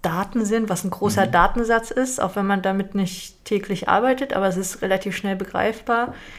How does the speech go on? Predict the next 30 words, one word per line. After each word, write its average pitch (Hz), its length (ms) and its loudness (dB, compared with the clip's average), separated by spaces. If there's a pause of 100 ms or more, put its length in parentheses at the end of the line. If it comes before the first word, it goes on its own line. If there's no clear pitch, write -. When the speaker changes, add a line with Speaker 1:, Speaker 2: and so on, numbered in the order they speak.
(140)
Speaker 1:
Jeder 202 220 2
hat 196 160 2
irgendwie 208 180 2
eine 202 100 2
Vorstellung 208 560 2
von 196 520 -2
Mustererkennung. 240 1080 2 (580)
Ähm, 196 680 4 (580)
genau, 196 240 2
dann 190 300 0
kann 208 120 0
man 190 140 2
diesen 190 240 0
Lernprozess 214 600 4
beschreiben, 226 480 4
dass 196 120 2
es - 40 -6
eben 190 140 -4
um 190 100 -4
ganz 190 140 -2
viel - 180 -4
Iteration 190 500 0
geht. 226 160 6
Also 185 120 2
es 180 60 -2
sind 208 160 2
alles 214 280 8
relativ 254 480 6
intuitive 233 640 0
Konzepte. 233 800 -2